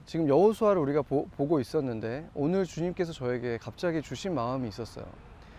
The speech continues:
이사야서 구 장 십 절 말씀을 보게 하셨는데 그 말씀이 이렇습니다. 벽돌이 무너졌으나 "우리는 다듬은 돌로 쌓고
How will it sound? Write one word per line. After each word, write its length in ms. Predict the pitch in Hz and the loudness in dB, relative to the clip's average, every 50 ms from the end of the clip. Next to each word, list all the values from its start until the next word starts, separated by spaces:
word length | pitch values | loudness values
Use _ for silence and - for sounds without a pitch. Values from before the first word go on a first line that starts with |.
| - - - | -18 -8 0
이사야서 640 | 143 156 170 180 220 214 208 196 180 175 - 185 160 | 0 2 4 8 12 12 12 12 12 8 4 2 -4
구 180 | - - 139 131 | -2 -2 -4 0
장 200 | 170 165 165 165 | 0 0 0 -2
십 260 | - - 220 - - | -4 -6 -8 -8 -2
절 180 | - 220 202 190 | 0 0 0 2
말씀을 600 | 180 131 127 - - 147 135 123 120 117 117 110 | 0 0 -2 -2 -4 -6 -4 -4 -4 -4 -4 -4
보게 260 | - 123 120 120 139 | -4 -4 -4 -2 -2
하셨는데 680 | 143 151 151 - 170 143 120 110 107 110 117 110 104 - - - - - - - - - - - - - - - | -4 -4 -4 -2 -2 -2 -2 -2 -4 -4 -4 -4 -4 -8 -10 -14 -18 -18 -18 -18 -18 -18 -18 -16 -16 -14 -4 4
그 80 | 220 | 8
말씀이 440 | 208 165 143 147 - - 190 180 156 | 12 12 12 10 10 4 0 2 4
이렇습니다. 580 | 131 123 123 - - 135 117 110 107 101 95 98 - - - - - - - - - - - - - - - - - - - - - - | 4 2 0 -2 -2 -4 -4 -4 -4 -6 -8 -8 -12 -16 -18 -18 -18 -18 -18 -18 -18 -18 -18 -18 -18 -18 -18 -18 -18 -18 -18 -10 0 4
벽돌이 480 | 151 147 - - - 208 202 196 190 | 4 4 4 6 8 10 10 10 10
무너졌으나 760 | 170 147 143 160 170 160 165 151 - - 143 127 123 135 160 180 - - - - - - - - - - - | 8 8 8 8 8 8 6 4 4 0 0 2 0 0 -2 -6 -8 -12 -14 -14 -16 -18 -18 -18 -10 -2 2
"우리는 380 | 143 156 170 170 170 165 165 156 | 4 6 8 8 8 8 6 2
다듬은 540 | 135 127 127 127 147 180 190 190 190 180 | 2 2 2 4 4 4 4 6 4 4
돌로 280 | 151 139 135 139 143 139 | 4 4 4 6 4 2
쌓고 540 | 135 - 156 156 - - - 113 117 135 | 2 0 -2 -2 -2 -4 -4 -2 -2 -2